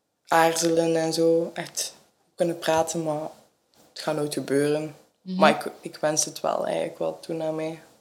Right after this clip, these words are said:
Speaker 2: Ja, is
Speaker 1: Dat
Speaker 2: het wel?
Speaker 1: wel, ja.
Speaker 2: Ja. Ja.
Speaker 1: Want ik ben, ik praat heel graag, hè, en ik
Speaker 2: Mhm.
Speaker 1: wil gewoon een vlotte praat, <laughs> maar ja.
Speaker 2: Ja.
Speaker 1: Nee,
Speaker 2: Mhm.
Speaker 1: toch niet.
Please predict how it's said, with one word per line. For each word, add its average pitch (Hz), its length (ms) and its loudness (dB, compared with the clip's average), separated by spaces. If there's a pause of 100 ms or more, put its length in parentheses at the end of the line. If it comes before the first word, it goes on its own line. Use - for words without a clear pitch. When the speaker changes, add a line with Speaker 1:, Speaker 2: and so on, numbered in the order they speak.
(140)
Speaker 2:
Ja, 196 180 -2 (400)
is 220 80 -10
Speaker 1:
Dat 156 100 2
Speaker 2:
het 147 80 2
wel? 147 140 4 (100)
Speaker 1:
wel, - 20 -10
ja. 160 100 4
Speaker 2:
Ja. 156 260 4 (400)
Ja. 190 160 -6 (760)
Speaker 1:
Want 180 180 4
ik 175 60 -2
ben, 180 240 6
ik 175 140 -6
praat 233 220 8
heel 190 200 8
graag, 196 340 8
hè, 196 240 2
en 202 160 0
ik 214 60 4
Speaker 2:
Mhm. 214 100 2
Speaker 1:
wil 190 120 4
gewoon 202 100 2 (460)
een 196 140 -4
vlotte 196 300 4
praat, - 400 2 (180)
<laughs> - 140 -8
maar 170 220 -4
ja. 165 220 -2 (160)
Speaker 2:
Ja. 202 360 -2 (840)
Speaker 1:
Nee, 170 340 -4 (260)
Speaker 2:
Mhm. 185 160 -4
Speaker 1:
toch 190 200 2
niet. - 560 -2